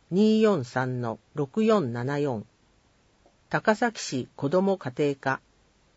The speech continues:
電話零二七三二一の一二四七、ファックス零二七三二四の一八四九。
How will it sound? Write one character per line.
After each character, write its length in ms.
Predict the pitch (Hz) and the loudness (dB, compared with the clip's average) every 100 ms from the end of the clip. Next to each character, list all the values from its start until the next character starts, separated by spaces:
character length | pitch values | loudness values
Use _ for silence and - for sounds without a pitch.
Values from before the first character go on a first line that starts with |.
| _ _ | _ _
電 300 | 160 190 190 | 0 2 2
話 240 | 185 165 - _ - | 2 2 0 _ -2
零 280 | 180 214 226 | 4 6 6
二 280 | 233 214 139 | 4 2 0
七 340 | 143 113 123 _ | -4 -6 -10 _
三 360 | - 202 214 220 | 0 4 4 4
二 220 | 226 202 | 4 2
一 360 | - 123 - 131 | 0 -8 -6 -6
の 200 | 110 120 _ - | -6 -10 _ -14
一 280 | 139 208 | -2 2
二 280 | 220 226 139 | 4 4 2
四 280 | 131 147 143 | 0 -2 -2
七、 320 | 143 113 110 - _ _ _ _ _ - | -4 -6 -10 -16 _ _ _ _ _ 0
フ 60 | |
ァ 20 | |
ッ 40 | 208 | 0
ク 100 | - | -2
ス 260 | - 120 - _ _ _ | -8 -8 -8 _ _ _
零 320 | 156 202 226 214 | 2 4 6 6
二 260 | 220 175 | 4 2
七 340 | 135 120 110 - _ - | 0 -4 -8 -12 _ 0
三 360 | 196 214 220 | 4 4 4
二 280 | 220 214 139 | 4 2 2
四 280 | 160 139 107 | -2 -2 -6
の 220 | 107 107 _ _ | -8 -12 _ _
一 260 | 147 - 208 | -12 -2 0
八 340 | 214 202 117 | 0 -2 -2
四 260 | 131 147 135 | -2 -2 -6
九。 360 | - 135 101 101 | -8 -8 -8 -12